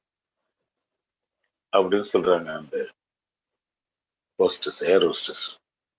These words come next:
"ஏன், ஏன்?" அப்படின்னு. இது அறிந்த உடனே அவர் மூளை மழுங்கி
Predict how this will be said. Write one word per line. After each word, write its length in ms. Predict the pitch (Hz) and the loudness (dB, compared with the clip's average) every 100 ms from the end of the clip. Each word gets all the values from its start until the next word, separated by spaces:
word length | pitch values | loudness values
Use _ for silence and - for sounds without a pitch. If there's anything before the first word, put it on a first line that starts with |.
| _ _ _ _ _ _ _ _ _ _ _ _ _ _ _ _ _ _ _ | _ _ _ _ _ _ _ _ _ _ _ _ _ _ _ _ _ _ _
"ஏன், 340 | 107 120 120 101 | 4 6 6 4
ஏன்?" 280 | 107 107 92 | 2 2 -2
அப்படின்னு. 340 | - - - - _ _ _ _ _ _ _ _ _ _ _ | -8 -18 -20 -20 _ _ _ _ _ _ _ _ _ _ _
இது 260 | - 90 92 92 | -8 -2 2 4
அறிந்த 440 | 92 110 117 107 | 4 2 2 4
உடனே 380 | 101 92 92 101 | 6 4 2 2
அவர் 400 | 90 90 87 82 | 2 2 2 -2
மூளை 340 | - 98 95 87 | -2 0 2 0
மழுங்கி 540 | - 87 90 87 - | 2 2 2 -2 -12